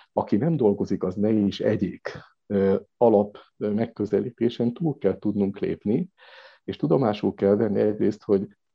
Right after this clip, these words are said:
a munkahely és a munka az két egymástól egyre inkább elváló dolog.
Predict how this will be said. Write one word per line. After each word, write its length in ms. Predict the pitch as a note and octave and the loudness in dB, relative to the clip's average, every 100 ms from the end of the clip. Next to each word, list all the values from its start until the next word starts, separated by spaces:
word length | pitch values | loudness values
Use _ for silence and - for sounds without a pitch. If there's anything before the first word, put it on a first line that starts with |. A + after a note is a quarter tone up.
| _ | _
a 120 | - G#2+ | -10 -6
munkahely 920 | A2+ D#3 F#3 C#3+ A#2+ G#2 G2+ G#2+ - | -2 -4 -2 -2 -2 0 0 0 -6
és 240 | - A2 - | -10 -8 -6
a 60 | |
munka 580 | G2 G#2 B2 - B2+ C#3+ | -4 -2 -2 0 0 2
az 200 | - - | 0 -4
két 420 | - A#2+ A#2+ B2+ _ | -4 0 2 0 _
egymástól 720 | A2+ A2 G#2+ A2 - G2+ - | 0 2 0 -2 -2 -2 0
egyre 320 | B2 A2+ A#2+ | 0 2 0
inkább 420 | A2 A#2 G2 F#2 | 0 -2 -4 -4
elváló 560 | F2+ F#2 F#2 F#2 F2 F2+ | -2 -4 -4 -4 -4 -6
dolog. 240 | F2 - | -10 -16